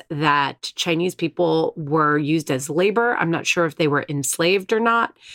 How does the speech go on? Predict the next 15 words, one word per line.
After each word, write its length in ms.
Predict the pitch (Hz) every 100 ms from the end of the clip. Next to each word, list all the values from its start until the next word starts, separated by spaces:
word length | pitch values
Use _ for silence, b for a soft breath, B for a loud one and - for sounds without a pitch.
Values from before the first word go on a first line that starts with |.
| B B -
but 400 | 160 208 185 - -
there 280 | 175 202 190
are 500 | 180 175 175 170 -
a 100 | 175
large 640 | 170 165 175 185 208 175 151
number 460 | 175 170 165 156
of 200 | 151 143
Chinese 420 | - 170 170 165
people 400 | - 180 - 156
with 180 | 143 165
a 40 | 151
long 380 | 151 151 156 147
history 520 | 131 - - 135 131
in 300 | - 143 139
Peru. 680 | - 160 127 85 160 277